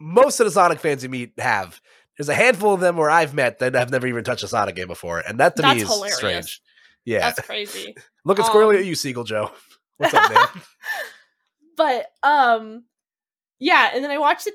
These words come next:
Speaker 2: then, and then I watched it with my significant other at the time, uh, for Valentine's Day.
Speaker 1: <laughs> Oh,
Speaker 2: And,
Speaker 1: that's so
Speaker 2: um,
Speaker 1: cute.
Speaker 2: it was really
Speaker 1: <laughs>
Speaker 2: cute. Yeah, I was like, I was like, "You know Jamshid," and I was like, "Jamshid,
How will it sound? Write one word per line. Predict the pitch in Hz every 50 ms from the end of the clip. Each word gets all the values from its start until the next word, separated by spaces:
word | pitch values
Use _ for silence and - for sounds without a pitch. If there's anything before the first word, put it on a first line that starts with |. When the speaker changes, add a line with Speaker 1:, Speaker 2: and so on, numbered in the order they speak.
| - -
Speaker 2:
then, | 214 214 214 220
and | 226 240
then | 247 254
I | 247
watched | 247 247 247 - - - 262
it | 254 -
with | 233 247 233 233 233 -
my | 226 233 214 208 208 220
significant | 214 214 226 214 220 226 220 -
other | 190 190 185
at | 185 185 196
the | - 196
time, | - - 185 170 165 180 208 220 - -
uh, | 196 180 170 180
for | 190 - 214 202
Valentine's | 185 165 175 175 - - - - - -
Day. | - - 127 240 311 - _
Speaker 1:
<laughs> | _ _ _ _ _ _ _ _ _ _ - -
Oh, |
Speaker 2:
And, | 196 196 196 190 202 202 196 196 196 208 214 208 208 - - -
Speaker 1:
that's | 208 208 196 196 185 185 185
so | -
Speaker 2:
um, | 180
Speaker 1:
cute. | 196 233 - 202 185 143 120 127 - - - - - -
Speaker 2:
it | - 277
was | 277 294 226
really | 247 - 226 233 226
Speaker 1:
<laughs> | - -
Speaker 2:
cute. | 226 -
Yeah, | - 208 202 190 190 208
I |
was | 220 233 226
like, | 226 220 214 220
I | - - _ - -
was | - 214
like, | 214 220 - - -
"You | 233 254 349
know | 330 277 226
Jamshid," | 208 196 165 175 190 - - 180 190 202 -
and | - 220
I | 214 208
was | 214 220 214
like, | 214 214 214
"Jamshid, | 202 202 196 - 175